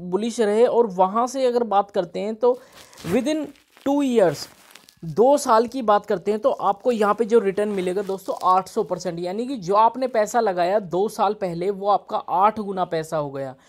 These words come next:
तो इस तरह के जो शेयर होते हैं वो बहुत ही स्ट्रॉन्ग शेयर होते हैं। और अभी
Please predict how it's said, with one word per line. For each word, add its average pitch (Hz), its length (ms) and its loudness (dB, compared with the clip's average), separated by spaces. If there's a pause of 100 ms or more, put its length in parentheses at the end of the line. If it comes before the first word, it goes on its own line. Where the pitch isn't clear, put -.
(160)
तो - 140 -2
इस - 160 -4
तरह 247 200 4
के 269 80 -2
जो 262 140 -2
शेयर 226 240 2
होते 226 220 2
हैं 254 80 4
वो 247 140 4
बहुत 185 340 -2
ही 240 100 -6
स्ट्रॉन्ग 226 380 -4
शेयर 208 220 -2
होते 196 220 0
हैं। 254 80 0 (300)
और 247 240 2
अभी 226 320 2